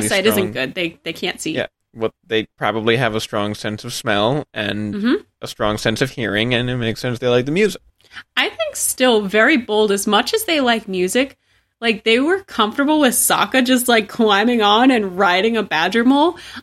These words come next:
Speaker 1: I think that might be one of the bravest things Sokka has done. Those things almost mauled him. <laughs>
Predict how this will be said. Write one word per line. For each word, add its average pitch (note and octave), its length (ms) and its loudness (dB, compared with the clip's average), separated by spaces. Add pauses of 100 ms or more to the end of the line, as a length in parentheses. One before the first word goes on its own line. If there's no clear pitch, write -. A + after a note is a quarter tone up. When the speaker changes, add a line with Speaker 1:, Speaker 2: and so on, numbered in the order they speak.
Speaker 1:
I A#3 160 0
think F4+ 260 0
that D4+ 220 0
might A#3 260 2
be A#3+ 120 -2
one A3+ 200 0
of A3 100 2
the G3+ 60 -2
bravest F3+ 720 -2
things F#3+ 300 -4
Sokka F#3 380 0
has F3+ 280 -4
done. - 380 -8 (120)
Those C4+ 240 4
things E4+ 320 6 (100)
almost A3+ 420 2
mauled F#3+ 720 2
him. F#3+ 460 -2
<laughs> E4+ 40 -8